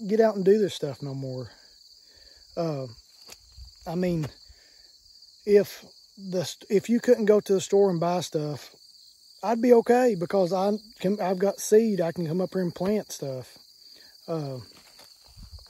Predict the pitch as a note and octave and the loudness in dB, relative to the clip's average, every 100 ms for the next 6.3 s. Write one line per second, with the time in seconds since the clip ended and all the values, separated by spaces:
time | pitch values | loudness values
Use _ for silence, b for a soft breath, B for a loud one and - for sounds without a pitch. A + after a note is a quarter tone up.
0 | - - G#3 G#3 G3+ G#3 F#3 C3+ B B | -10 -2 2 4 2 0 -2 -4 B B
1 | B B F3+ F#3+ A3+ A#3 - A3+ G#3 D#3+ | B B -6 0 2 2 0 0 0 -2
2 | - A3 E3 G#3+ F#3 E3 D#3+ F#3+ G3 G3+ | 2 2 2 -2 0 -2 0 0 0 -2
3 | F#3 - - _ B B B - E3 D#3 | -4 -12 -20 _ B B B -2 0 0
4 | F3 F#3+ F#3+ F3+ F3 D#3 E3+ E3 F3 F3 | 2 2 2 0 0 0 -2 -2 -2 -2
5 | D#3+ - - D3+ C#3 D#3 - D3 D3 C#3+ | -4 -8 -6 -6 -6 -10 -8 -8 -6 -6
6 | D3 C3 | -8 -8